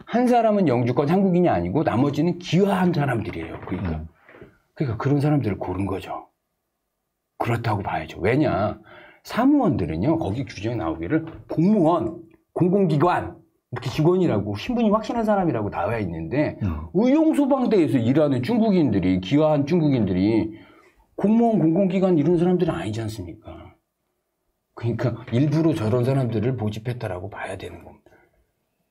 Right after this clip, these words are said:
Speaker 1: 그리고 저 통화 내용을 봤는데 저 사람들이 어떻게 무슨 연줄이 있어서 저렇게 드-, 들어갔냐? 우리, 우리 한국인들도 저거 하려면은,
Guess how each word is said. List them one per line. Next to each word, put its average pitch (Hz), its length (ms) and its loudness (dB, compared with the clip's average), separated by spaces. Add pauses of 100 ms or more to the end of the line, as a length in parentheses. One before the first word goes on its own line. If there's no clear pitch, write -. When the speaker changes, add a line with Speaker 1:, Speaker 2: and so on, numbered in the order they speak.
Speaker 1:
그리고 170 240 2
저 131 180 0
통화 208 200 2
내용을 147 280 0
봤는데 87 420 -6
저 196 120 2
사람들이 226 300 2
어떻게 135 760 0 (440)
무슨 175 280 2
연줄이 139 380 0
있어서 110 640 0 (260)
저렇게 127 340 -2
드-, - 140 -12 (100)
들어갔냐? 110 640 0
우리, 107 320 0 (260)
우리 127 180 2
한국인들도 202 640 0
저거 107 240 0
하려면은, 113 880 -2